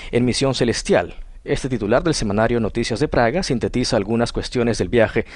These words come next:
relacionadas con la Iglesia Católica, así como sobre el futuro de Europa,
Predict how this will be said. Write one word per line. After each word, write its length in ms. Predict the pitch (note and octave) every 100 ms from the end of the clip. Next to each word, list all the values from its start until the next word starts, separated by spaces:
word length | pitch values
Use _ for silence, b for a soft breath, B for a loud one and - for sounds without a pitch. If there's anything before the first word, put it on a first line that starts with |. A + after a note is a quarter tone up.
| B B
relacionadas 540 | B3+ G3 A#2+ C3 C3
con 140 | C#3+ A2
la 60 |
Iglesia 320 | F#2 G#2+ B2+
Católica, 540 | C#3 - D3+ G2+ G#2 - B B -
así 240 | - G3
como 220 | G3 D3+
sobre 200 | A#2+ A2+
el 60 | G#2+
futuro 400 | - - C3+ C3
de 80 | A#2+
Europa, 480 | A#2+ G2 - -